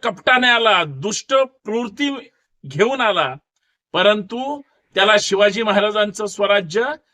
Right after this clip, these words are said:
जिंकता आलं नाही. शेवटी इथल्याच मातीत मेला. हा इतिहास पुसायचा आहे तुम्हाला.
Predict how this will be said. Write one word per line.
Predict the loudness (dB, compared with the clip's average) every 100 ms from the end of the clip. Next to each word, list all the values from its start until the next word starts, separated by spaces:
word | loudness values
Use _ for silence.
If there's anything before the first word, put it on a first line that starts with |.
| _ _ -6
जिंकता | -2 0 2 2
आलं | 4 4
नाही. | 2 0 -2 -10 _ _
शेवटी | -6 2 2 2 -6
इथल्याच | -8 -10 -2 0 0 -2
मातीत | 0 0 0 -6 -4
मेला. | -2 0 2 2 0 -8 _ _ _ _ _ _ _ _ _ _ _
हा | -4
इतिहास | -4 0 2 2 0
पुसायचा | -10 -2 0 0 -2
आहे | -2
तुम्हाला. | -6 -6